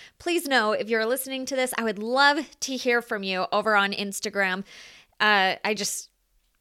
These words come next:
it's just been so fun and something so, I, I guess, unexpected from starting this podcast. So I've been saying that to everybody outside of the podcast world, so I thought I might as well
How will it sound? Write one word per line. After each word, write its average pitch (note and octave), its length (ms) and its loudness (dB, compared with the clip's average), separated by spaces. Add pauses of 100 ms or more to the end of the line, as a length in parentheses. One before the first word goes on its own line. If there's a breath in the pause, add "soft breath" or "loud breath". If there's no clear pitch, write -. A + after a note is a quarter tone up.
it's C4+ 160 -8
just G#4+ 160 -2
been G4+ 220 2
so C4+ 380 6 (100)
fun D4 340 6
and A3 160 2
something C4 320 0
so, C4 540 2 (240 soft breath)
I, C4 160 8
I C4+ 80 4
guess, F4 280 2
unexpected C#4 680 2
from A#3 240 4
starting G#3 260 0
this G3+ 100 -4
podcast. - 420 -4
So F#3 360 2 (180)
I've B3+ 140 6
been C4 140 4
saying B3 160 2
that D#4+ 160 4
to A3+ 120 -4
everybody G3+ 680 2 (160)
outside A3 420 2
of G#3 140 0
the F3+ 60 -6
podcast A#3+ 500 0
world, F#3 200 -2
so G#3+ 120 -8
I - 20 -4
thought E3+ 160 -4
I F3 60 -4
might F#3 140 -4
as G#3 200 -2
well G#3+ 240 2